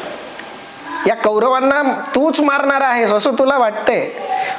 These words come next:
तू मारल्यानं ते मरतील असं तुला वाटतंय. म्हणून "हो का सांप्रत ऐसे जाहले, जे हे जन्म मृत्यू तुवा सृजिले, आणि नाशू पावे नाशिले तुझे नि काही."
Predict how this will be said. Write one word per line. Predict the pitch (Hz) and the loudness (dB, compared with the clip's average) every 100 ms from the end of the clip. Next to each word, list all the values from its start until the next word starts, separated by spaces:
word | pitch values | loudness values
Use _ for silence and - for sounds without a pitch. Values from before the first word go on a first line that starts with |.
| - | -2
तू | - | 0
मारल्यानं | 254 233 240 277 294 | 2 2 2 2 2
ते | 302 | 2
मरतील | 285 254 247 294 | 2 2 2 2
असं | 285 277 262 | 2 2 2
तुला | 262 254 | 2 4
वाटतंय. | 226 214 - - - - - - - - - - - - - - | 2 0 -2 -4 -4 -16 -16 -16 -16 -16 -16 -16 -16 -14 -18 -2
म्हणून | 165 233 320 294 - | 0 2 2 2 0
"हो | - 175 247 | 0 2 2
का | 277 262 | 0 0
सांप्रत | 220 220 240 311 311 | 0 0 2 2 2
ऐसे | 269 262 277 247 | 2 2 2 2
जाहले, | 226 214 208 220 180 - - - - - 170 | 2 2 2 2 2 -2 -6 -10 -8 -4 0
जे | 175 269 | 2 2
हे | 262 247 | 2 2
जन्म | 190 233 294 | 2 4 4
मृत्यू | 294 294 285 294 277 196 | 4 2 2 2 0 0
तुवा | 240 277 277 | 0 2 2
सृजिले, | - 233 208 208 175 151 - - | 2 2 2 2 2 0 -2 -2
आणि | 190 254 294 | 0 2 2
नाशू | 208 214 233 330 | 2 2 4 2
पावे | 330 302 294 311 | 4 2 2 2
नाशिले | 277 269 269 269 269 | 2 2 2 2 2
तुझे | 254 240 233 | 2 2 2
नि | 220 | 2
काही." | 214 - 151 | 0 0 -2